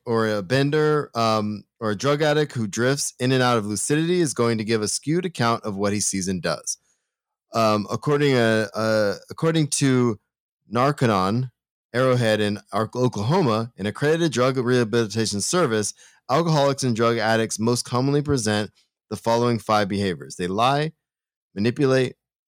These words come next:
are likely to be involved in criminal activities, blame others for their failings, and are likely to become abusive.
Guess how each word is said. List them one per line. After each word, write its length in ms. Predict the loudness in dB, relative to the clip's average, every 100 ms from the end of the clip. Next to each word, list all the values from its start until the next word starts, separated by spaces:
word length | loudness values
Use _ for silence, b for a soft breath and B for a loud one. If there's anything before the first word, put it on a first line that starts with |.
| _ _ -2
are 180 | 0 2
likely 460 | 0 0 0 -2
to 120 | -2 0
be 120 | 2
involved 400 | 2 2 2 2
in 80 | -4
criminal 340 | -2 -2 -2
activities, 720 | -6 -4 -2 0 -2 -4 -4 -12 _ _ _
blame 220 | 0 2 4
others 300 | 4 2 0
for 120 | -2
their 120 | -2
failings, 540 | 0 0 2 2 -2 -6
and 120 | -4 -2
are 60 |
likely 300 | 0 -2 -2
to 120 | -2 -2
become 540 | -4 -6 -6 -4 -6 _
abusive. 540 | -10 -10 -8 -6 -6